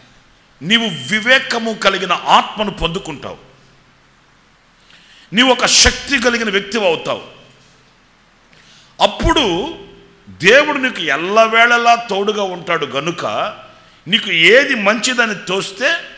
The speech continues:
దానిని నీవు చేయాలి. మరలా ఆయన దగ్గరికి వెళ్ళి, "అయ్యా, నన్ను ఇది చేయమంటావా లేదా?" అంటే ఎట్లా? నా మధ్య, నా దగ్గరకు ఒక, ఆ మధ్య ఒక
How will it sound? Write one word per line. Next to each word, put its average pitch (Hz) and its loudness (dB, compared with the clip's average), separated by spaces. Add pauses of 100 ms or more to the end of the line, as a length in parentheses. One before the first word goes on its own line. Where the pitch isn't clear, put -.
(300)
దానిని 175 0 (560)
నీవు 185 -10
చేయాలి. 311 -4 (1500)
మరలా 330 8
ఆయన 320 8
దగ్గరికి 240 0
వెళ్ళి, 170 -4
"అయ్యా, 208 2
నన్ను 214 -4
ఇది 170 -8
చేయమంటావా 208 0
లేదా?" 196 -4
అంటే 190 -8
ఎట్లా? 202 -8 (2000)
నా 180 6
మధ్య, 180 0 (120)
నా 160 2
దగ్గరకు 160 -6
ఒక, 147 -8
ఆ 139 -2
మధ్య 135 -8
ఒక 123 -10